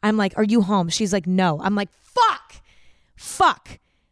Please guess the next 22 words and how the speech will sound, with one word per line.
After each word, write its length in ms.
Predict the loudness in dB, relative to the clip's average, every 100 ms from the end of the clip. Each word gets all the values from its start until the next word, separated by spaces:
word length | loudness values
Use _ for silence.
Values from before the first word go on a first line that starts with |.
| _
What 260 | -2 2 2
do 80 |
I 80 | 2
do?" 120 | 0
My 140 | -2 -4
neighbor 260 | -2 -2
below 320 | -2 0 2 2
me 140 | -2
hates 380 | -4 -4 -4 -4
me 120 | -2
and 120 | 0
wants 240 | 0 -2 -4
me 100 | -2
dead. 340 | 0 -2 -2
So 140 | -2
there's 260 | 0 0 -2
no 200 | 0 2
way 180 | 2 2
I 80 | 0
can 160 | -4
call 240 | -2 0 2
her. 400 | 2 0 -2